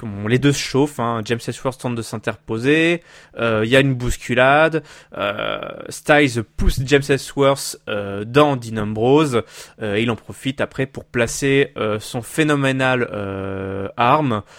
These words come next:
euh, dans Dean Ambrose pour le coucher, le sécher littéralement. Donc c'était comme ça que s'était terminée cette première séquence. Voilà. Euh, tout au long du, de l'épisode, il y a plusieurs séquences backstage. Euh, on voit James Ellsworth tenter à chaque fois de, de, de, de,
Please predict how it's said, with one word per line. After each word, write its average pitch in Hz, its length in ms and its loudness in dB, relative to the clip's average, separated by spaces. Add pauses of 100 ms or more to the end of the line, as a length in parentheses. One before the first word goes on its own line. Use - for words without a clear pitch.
(280)
euh, 95 1300 -6
dans 131 180 0
Dean 110 200 -6
Ambrose 98 580 -4 (100)
pour 139 140 -2
le 120 60 -4
coucher, 127 360 -6
le 139 100 -2
sécher - 360 -10
littéralement. 104 600 -8 (1000)
Donc 131 120 -8
c'était - 180 -2
comme 156 140 -2
ça 214 100 2
que 208 60 0
s'était 160 160 -4
terminée 147 340 -2
cette 175 160 -6
première 156 260 -6
séquence. 135 600 -8
Voilà. 117 320 -2 (420)
Euh, 110 120 0
tout - 200 -10
au 151 40 4
long 151 120 4
du, 127 300 -2
de 120 80 -2
l'épisode, 131 580 2
il 120 80 -2
y 113 60 2
a 110 40 2
plusieurs 127 280 -2
séquences 120 320 -6
backstage. 117 600 -2 (520)
Euh, 95 380 -4
on 98 40 -4
voit 117 200 2
James 117 220 -2
Ellsworth 127 380 -4
tenter 123 320 -2
à 120 80 2
chaque - 200 -6
fois 127 220 2
de, 117 140 -2
de, 104 140 -6
de, 101 160 -8
de, 101 180 -6